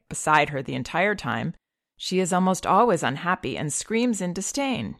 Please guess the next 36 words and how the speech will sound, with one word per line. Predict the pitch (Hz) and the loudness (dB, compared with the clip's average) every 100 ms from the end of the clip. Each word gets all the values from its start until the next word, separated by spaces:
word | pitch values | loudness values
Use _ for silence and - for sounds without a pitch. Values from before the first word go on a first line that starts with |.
| _ - | _ -10
if | - | -6
she's | 156 156 | -2 0
not | 135 | 0
being | 139 135 | 0 -4
held | - 170 180 180 | -2 2 2 2
or | 156 139 | 0 0
worn | 131 135 143 | 2 0 0
on | - 135 | -4 -2
my | 160 | 0
back. | 196 220 - - _ _ _ _ _ - | 2 2 0 -6 _ _ _ _ _ -8
This | 202 | -6
has | 247 - | -2 2
gotten | 196 202 | 2 2
exhausting. | 175 147 110 - 90 - - _ _ _ - | -2 2 0 0 -10 -12 -16 _ _ _ -10
My | 151 | -4
husband | 170 170 202 | -2 0 2
and | 180 | 4
I | 156 | 2
have | 156 | 0
spent | - 131 | -4 -6
the | 127 | -2
last | 135 170 226 | 4 4 4
months | - 139 160 - | -2 -4 -4 -8
as | 143 | -12
entertainers, | - 151 151 202 220 156 131 156 - _ _ _ - | -6 -4 -4 -2 -2 0 -2 -6 -10 _ _ _ -6
constantly | - 214 - - 151 123 | 0 2 0 -6 -6 0
bouncing, | 143 175 202 - 202 | 4 4 2 0 -2
holding, | 196 170 175 165 165 180 | 0 2 2 2 -2 -4
and | 139 151 | -6 -6
playing | 180 147 117 | -4 -4 -4
with | 113 - | -6 -10
her. | - - _ _ _ _ - | -14 -14 _ _ _ _ -18
I | - | -10
feel | - 196 | -2 2
like | 202 | 2
I'm | 156 | 2